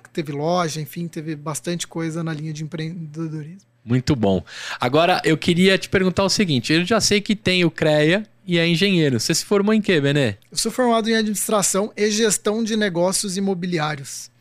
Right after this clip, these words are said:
Speaker 2: Caramba!
Speaker 1: E aí, quando eu, isso é engraçado, é, em relação à formação, porque eu comecei a minha carreira no mercado de mobilidade, sendo trainee do Grupo Rodobens,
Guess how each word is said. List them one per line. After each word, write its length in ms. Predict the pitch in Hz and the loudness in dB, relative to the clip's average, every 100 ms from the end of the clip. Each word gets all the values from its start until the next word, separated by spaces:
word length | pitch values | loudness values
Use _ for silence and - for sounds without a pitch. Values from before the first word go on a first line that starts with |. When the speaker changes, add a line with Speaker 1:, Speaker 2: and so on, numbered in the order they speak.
| _ | _
Speaker 2:
Caramba! 880 | 147 143 135 147 160 156 131 107 98 | -6 -2 2 4 4 4 2 0 0
Speaker 1:
E 100 | 170 | -2
aí, 180 | 175 185 | -2 -2
quando 300 | 185 214 208 | 0 0 4
eu, 520 | 208 208 185 160 156 - | 6 6 4 2 -4 -16
isso 180 | - - | -12 -8
é 100 | - | -4
engraçado, 640 | 190 202 190 202 196 185 180 | 0 0 0 0 0 0 -6
é, 220 | 165 160 | -6 -6
em 60 | |
relação 340 | 151 170 160 180 | -6 -4 -4 -6
à 60 | |
formação, 560 | - 170 165 151 185 202 | -6 -4 -2 -2 -2 -4
porque 420 | 214 208 196 190 - - - - | -4 -4 -2 -2 -2 -20 -12 -8
eu 80 | |
comecei 680 | 175 208 208 196 - - 226 | 0 2 4 2 2 2 2
a 40 | 220 | 2
minha 160 | 208 | 0
carreira 360 | 196 180 180 185 | 0 -2 -2 -2
no 60 | |
mercado 440 | 180 175 - 170 165 170 165 | -2 -4 -4 -6 -4 -8 -8
de 200 | 143 170 | -6 -4
mobilidade, 760 | 165 160 156 151 214 220 151 | -4 -4 -6 -6 -8 -8 -8
sendo 220 | - 170 | -8 -8
trainee 360 | 165 160 156 165 | -8 -6 -6 -6
do 140 | 156 | -8
Grupo 300 | 151 156 - | -10 -12 -10
Rodobens, 560 | 165 151 143 175 208 | -8 -8 -4 -4 -4